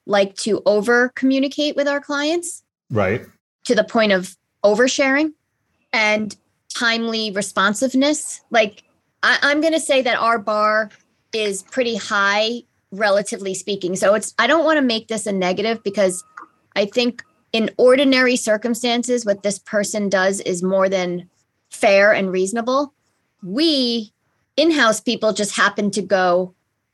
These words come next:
Speaker 1: above.
Speaker 2: Is that a core value of your business, over communicating with the clients?
Speaker 1: Yes.
Speaker 2: So in that respect, he's off brand because it, you know, off brand isn't just different than other people in your business do it, but it's actually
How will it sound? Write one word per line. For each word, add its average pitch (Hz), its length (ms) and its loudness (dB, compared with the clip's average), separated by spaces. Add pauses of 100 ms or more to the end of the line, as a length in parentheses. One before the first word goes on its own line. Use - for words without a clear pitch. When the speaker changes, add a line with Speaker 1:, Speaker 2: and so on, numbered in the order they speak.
Speaker 1:
above. 156 440 -4 (360)
Speaker 2:
Is 113 180 0
that 107 260 2
a 101 240 -2
core 107 280 0
value 95 320 2
of 92 80 -2
your 95 80 -4
business, 113 400 -2
over 104 220 -2
communicating 101 460 -4
with 98 80 -4
the 101 60 -8
clients? - 460 -6 (400)
Speaker 1:
Yes. - 460 -12 (440)
Speaker 2:
So 107 300 0
in 101 60 2
that 101 200 0
respect, 98 460 -4
he's 98 160 -2
off 90 300 -2
brand 87 400 -4
because 90 380 -4
it, 110 180 -8
you 117 100 -8
know, 110 100 2
off 139 280 2
brand 131 240 2
isn't 107 240 -2
just - 260 -4
different 107 280 -4
than 101 100 -2
other 101 200 -2
people 98 240 -4
in 92 60 -2
your 95 80 -4
business 90 300 -4
do 123 180 2
it, 98 80 0
but 95 100 -2
it's 90 160 -6
actually 90 380 -4